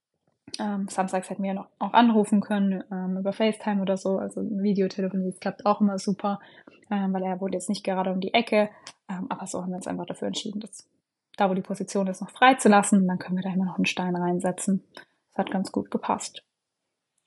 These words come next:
Ja, das war unser Wochenende. Ähm, wir haben unser Ziel definitiv erreicht, trotz Regen. Sind da, wie gesagt, echt happy drüber. Und ja, freuen uns jetzt auf die nächsten Schritte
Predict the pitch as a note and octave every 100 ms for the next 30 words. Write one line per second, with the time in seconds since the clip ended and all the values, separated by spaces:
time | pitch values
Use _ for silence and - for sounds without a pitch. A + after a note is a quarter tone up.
0 | C#5 - - - - _ _ _ - -
1 | - B3+ A3+ G#3 F#3 G#3 G3 G#3 A3+ D#4+
2 | - - _ _ _ _ B3 A3+ A3+ A3+
3 | A#3+ - - - - _ - A3+ G#3+ G3+
4 | G#3 G3 _ _ _ _ _ _ _ _
5 | _ _ _ A#3 G3+ G3+ A3+ G#3+ C4 -
6 | A#3+ A3+ G#3+ A3 G#3 G3+ G#3+ - - F#3+
7 | - - A3+ C4+ - _ - A3 G3+ A3+
8 | A3+ G#3 G3+ G3 - G3+ - A3+ - A#3+
9 | B3 B3+ C4+ - - - _ _ _ -
10 | G#3 G3+ G3 G3 - - - _ _ _
11 | _ _ F3+ - - A#3 A3 A3 - G3
12 | G#3 F#3+ - A3+ - - B3 C#4+ D#4 E4